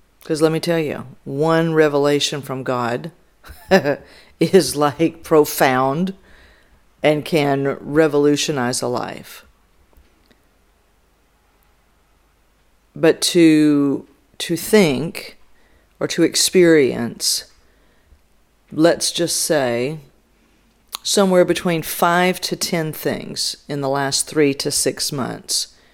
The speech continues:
He has spoken to you, and you know. This was Him revealing a lie to me. He was exposing the motivation behind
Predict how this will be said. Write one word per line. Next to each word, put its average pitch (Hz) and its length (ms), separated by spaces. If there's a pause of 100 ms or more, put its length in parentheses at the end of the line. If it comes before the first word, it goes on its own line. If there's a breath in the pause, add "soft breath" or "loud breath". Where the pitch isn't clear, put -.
(760 soft breath)
He 165 120
has 147 140
spoken 151 520
to 143 180
you, 120 480
and 143 180
you 147 180
know. 139 460 (1300 loud breath)
This - 240
was 160 180
Him 131 380
revealing 139 880 (840 soft breath)
a 147 80
lie 139 420
to - 180
me. 123 380
He 156 240
was 139 260
exposing 147 1400 (600 loud breath)
the 151 80
motivation 147 1040
behind 127 720